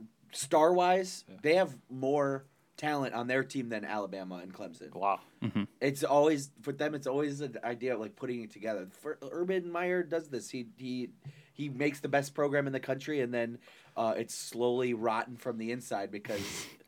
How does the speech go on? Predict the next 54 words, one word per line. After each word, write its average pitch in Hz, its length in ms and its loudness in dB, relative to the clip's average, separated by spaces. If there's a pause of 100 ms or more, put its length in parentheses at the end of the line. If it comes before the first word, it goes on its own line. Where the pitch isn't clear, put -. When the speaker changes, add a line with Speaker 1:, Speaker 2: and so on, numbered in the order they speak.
Speaker 3:
'Cause - 200 2
it's 110 80 2
just 123 120 6
Speaker 1:
'cause 165 100 8
he 113 60 12
Speaker 3:
bad, 110 200 12
Speaker 1:
lets, - 200 8
Speaker 3:
bad 131 200 12
Speaker 1:
like, 123 80 12
Speaker 3:
leadership. 123 520 10
Speaker 1:
<laughs> 143 260 -2
murderers 160 680 8
on 139 160 2
his 175 200 4
team. 143 320 2
Speaker 3:
<laughs> - 20 -4
Yeah. 170 460 12 (280)
Speaker 2:
Murderers? 233 640 12
Speaker 1:
Alex 339 360 12
Hernandez 294 880 12
Speaker 3:
Uh, - 200 -10
for 120 180 10
Florida. 104 320 12
Speaker 2:
Oh, 170 300 12
Speaker 1:
mur-, - 80 10 (260)
Speaker 2:
yeah. 254 180 8
Speaker 1:
murdered 277 500 12
a 190 80 12
man. 165 420 8
Speaker 2:
Wait, 160 140 12
it 165 80 12
wasn't 208 260 12
Alex 143 300 12
Hernandez. 117 340 6
Is 175 60 4
his 180 80 0
name 208 180 2 (100)
Alex? 185 220 6
Speaker 1:
Yeah, 123 260 6
right? 156 300 2 (140)
Speaker 3:
Aaron. 95 240 -4 (120)
Speaker 1:
Aaron, 202 200 12
Speaker 2:
Aaron, 208 180 12
Speaker 1:
sorry. 170 200 12
Speaker 2:
yeah, 175 140 12
I 247 60 12
Speaker 1:
Aaron, 240 120 12
Speaker 2:
was 175 100 12
like, 170 200 12
Alex. 170 200 10
Speaker 1:
Aaron 254 220 10
Hernandez 190 640 4
murdered 139 520 4
somebody, 104 580 -4